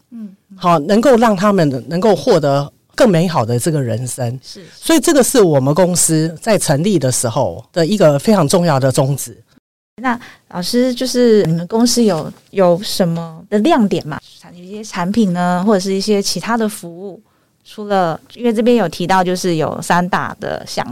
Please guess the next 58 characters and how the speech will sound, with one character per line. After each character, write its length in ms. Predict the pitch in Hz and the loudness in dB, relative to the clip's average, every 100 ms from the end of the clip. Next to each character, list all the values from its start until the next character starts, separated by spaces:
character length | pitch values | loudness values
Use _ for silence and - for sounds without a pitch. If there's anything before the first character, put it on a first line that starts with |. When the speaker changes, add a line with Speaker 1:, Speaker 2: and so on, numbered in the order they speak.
| - | -14
Speaker 1:
目， 200 | - - _ _ _ | -18 -20 _ _ _
Speaker 2:
对。 140 | 175 | 2
Speaker 1:
那 100 | 151 | 2
刚 200 | 165 190 | 2 0
刚 200 | 185 190 | 2 0
现 220 | 202 226 | 2 2
在 80 | 208 | 2
好 100 | 175 | 0
像 220 | 170 170 | -4 -4
就 80 | 170 | -4
是 240 | 165 165 151 | -4 -6 -6
老 80 | 147 | -8
师 100 | 156 | -2
有 80 | 175 | -2
提 160 | - | -2
到， 160 | 151 160 | -4 -4
就 100 | 156 | -4
是 280 | 147 156 139 | -6 -6 -6
有 180 | - - | -8 -12
像 300 | - 139 160 - | -10 -10 -10 -10
皮 180 | 165 | -8
肤 360 | 151 175 160 165 | -8 -10 -12 -14
的 140 | - 156 | -10 -4
问 160 | 160 | 0
题。 20 | 160 | 0
Speaker 2:
啊， 40 | |
皮 160 | - 190 | 0 2
肤 100 | 208 | 4
的 100 | 175 | 4
问 160 | 170 | 4
题， 220 | 135 117 | 0 -2
Speaker 1:
对， 100 | 127 | 0
Speaker 2:
对。 160 | 165 151 | 2 4
Speaker 1:
对， 180 | 170 151 | 2 -4
对。 280 | - 151 - - _ | -6 -8 -8 -16 _
那 180 | 226 208 | -2 -2
一 100 | 233 | -2
开 220 | 220 262 | -2 -2
始 260 | 269 - 185 | 0 0 -2
我 260 | 151 - 165 | -4 -6 -4
了 160 | 165 | -2
解 120 | 185 | -2
还 160 | 175 160 | -4 0
有 180 | 165 101 | -2 -2
就 140 | - | -6
是 380 | 160 170 147 - 254 _ _ | -4 -4 -4 -6 -10 _ _
寄 160 | 269 | -14
生 200 | 254 277 | 0 0
虫 200 | 285 208 | 2 0
的 40 | 180 | 0
A 220 | - 214 | 2 6
I 140 | 214 | 6
检 240 | 220 202 240 | 4 0 -2
测， 280 | - 180 - - _ | -4 -4 -4 -10 _
它 140 | 247 | -6
是 140 | 269 269 | -2 -2
一 40 | |
个 420 | 220 196 180 165 | 2 2 2 -2